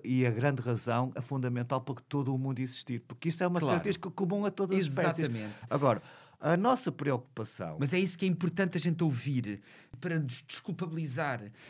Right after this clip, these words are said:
Speaker 2: Quer dizer, eh, nós utilizamos palavras fortes como egoísmo. Será que isso é egoísmo ou é apenas a nossa animalidade sobrevivencial?
Speaker 1: É, é,
Speaker 2: Não é?
Speaker 1: pelo
Speaker 2: Se calhar
Speaker 1: menos
Speaker 2: é,
Speaker 1: é,
Speaker 2: se calhar
Speaker 1: é
Speaker 2: não
Speaker 1: mi-,
Speaker 2: é egoísmo, é
Speaker 1: é,
Speaker 2: outra
Speaker 1: é,
Speaker 2: coisa, não é?
Speaker 1: é, a minha interpretação é que isso é a nossa animalidade.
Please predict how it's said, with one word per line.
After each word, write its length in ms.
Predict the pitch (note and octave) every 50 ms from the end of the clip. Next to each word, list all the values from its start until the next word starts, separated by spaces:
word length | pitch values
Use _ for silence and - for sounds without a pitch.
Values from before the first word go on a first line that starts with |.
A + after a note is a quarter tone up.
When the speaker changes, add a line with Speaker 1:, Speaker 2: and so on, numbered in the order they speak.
| - -
Speaker 2:
Quer 100 | - D#3+
dizer, 260 | D#3 C3 D#3 D3 -
eh, 220 | D3+ D#3 C#3 C3+ D3 C#3+
nós 220 | D3+ E3 F3 D#3
utilizamos 400 | D3+ C#3+ D#3 C3 D#3 D3+ B2+ -
palavras 400 | - - D3+ C#3+ C3+ B2 B2 A#2+
fortes 260 | - - C#3+ B2 -
como 180 | - - C#3+ C#3
egoísmo. 460 | C3 B2 A2+ C#3 D#3+ D3 A2+ A2 A#2+ A#2+ - - - - - - -
Será 400 | - - - - F#3+ A#3 B3+ B3+
que 100 | B3+ G#3+
isso 220 | F3 - - F#3+
é 60 | F3+ E3+
egoísmo 760 | E3 C#3 A#2 A#2 B2 D3+ G3 B3 B3+ A3 A3+ A3+ A#3 A#3 G#3 - - - - - _
ou 180 | F3+ E3+ F#3
é 100 | G3 G3
apenas 720 | F3+ F3 - - F#3 F#3 F#3 F3 F3 E3+ E3 D#3+ E3 - - -
a 100 | - D3
nossa 280 | D3 D#3 D#3+ D3+ - E3
animalidade 680 | D#3 D#3 D3+ D3 C#3+ D3 D3 C3+ C#3+ C#3 C#3 C3 - -
sobrevivencial? 880 | - - D3 C3 - D#3 C#3 B2 C3+ A#2+ - - B2+ A2 F#2+ F#2 F#2+ - -
Speaker 1:
É, 80 | C3
é, 40 | C3+
Speaker 2:
Não 80 | A#2+ A#2
é? 20 | A#2+
Speaker 1:
pelo 80 | C3+
Speaker 2:
Se 40 | B2+
calhar 160 | D4+ - D#4+
Speaker 1:
menos 120 | D#4 D#4+ D4+
Speaker 2:
é, 20 |
Speaker 1:
é, 40 | -
Speaker 2:
se 100 | - -
calhar 220 | - D4+ D4+ D4+
Speaker 1:
é 20 | D4
Speaker 2:
não 80 | D4 C#4+
Speaker 1:
mi-, 60 | C4+
Speaker 2:
é 20 | A#3+
egoísmo, 300 | G3+ G3 C4 B3+ E3 C#3+
é 20 |
Speaker 1:
é, 40 | E3
Speaker 2:
outra 160 | E3+ E3+ D#3+
Speaker 1:
é, 40 | G3+
Speaker 2:
coisa, 360 | - A3+ G#3+ E3 B2+ B2 C3+
não 160 | C3 D3+ B2 B2
é? 80 | C3+
Speaker 1:
é, 40 | D3+
a 40 | -
minha 260 | G3 G3+ F#3 F3 D#3
interpretação 540 | C#3+ - - - - - D3 D3 - D#3+ E3
é 100 | F3 E3
que 180 | - - - B2
isso 140 | A#2 - B2
é 40 |
a 20 | A#2
nossa 240 | A2+ A2 G#2+ - B2
animalidade. 720 | A#2 A#2 A#2 A#2 A#2+ A#2 A#2+ A#2+ A#2+ B2 B2 A2+ F#2+ F#2+